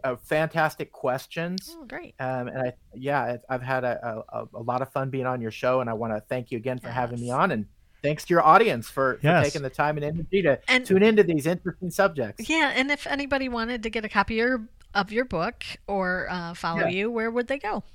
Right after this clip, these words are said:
Speaker 1: Yeah, so I do have a website. It's at, uh,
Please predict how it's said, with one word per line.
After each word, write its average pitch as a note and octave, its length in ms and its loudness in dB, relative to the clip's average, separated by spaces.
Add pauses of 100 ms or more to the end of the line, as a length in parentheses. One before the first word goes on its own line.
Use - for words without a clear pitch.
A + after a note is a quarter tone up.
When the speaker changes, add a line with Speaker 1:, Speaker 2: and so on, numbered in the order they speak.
(880)
Speaker 1:
Yeah, F3 180 0
so - 240 -2
I D#3 160 4
do E3+ 220 0
have F#3 200 4
a G3+ 80 4
website. F3 680 0
It's D3+ 200 -6
at, D3 240 0
uh, B2+ 180 -4